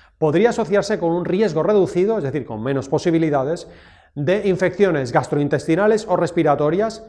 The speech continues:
menos hospitalizaciones por infecciones, incluyendo a los bebés que viven en high income countries, es decir, en países occidentales que tenemos una alta renta. ¿Hasta cuándo conviene dar la alimentación, eh, la lactancia materna o la alimenta-, o la lactancia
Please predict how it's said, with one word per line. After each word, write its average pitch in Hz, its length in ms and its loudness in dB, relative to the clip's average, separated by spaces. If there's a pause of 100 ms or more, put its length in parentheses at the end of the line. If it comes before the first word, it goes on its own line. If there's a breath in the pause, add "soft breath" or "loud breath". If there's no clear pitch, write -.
(120)
menos 208 380 2
hospitalizaciones 147 800 -2
por 139 140 -2
infecciones, 175 680 -2 (160 loud breath)
incluyendo 185 840 0 (180)
a 175 140 2
los 208 160 0
bebés 180 400 0
que 175 140 2
viven 151 400 -2 (300 loud breath)
en 165 400 -2
high 196 460 2
income 180 420 -2
countries, 127 540 -2
es 135 80 -6
decir, 139 420 -6
en 175 160 -4
países 156 320 -4
occidentales 156 680 -4
que 135 120 -8
tenemos 139 320 -6
una 131 220 -6
alta 127 240 -4
renta. 107 600 -12 (840 soft breath)
¿Hasta 165 240 0
cuándo 226 560 0
conviene 175 360 2
dar 180 220 2
la 170 80 0
alimentación, 156 720 -4
eh, 120 560 -10
la 123 80 -8
lactancia 156 420 -2
materna 143 480 -2
o 151 120 -6
la 131 60 -4
alimenta-, 123 440 -10
o 143 80 -4
la 131 80 -2
lactancia 131 480 -4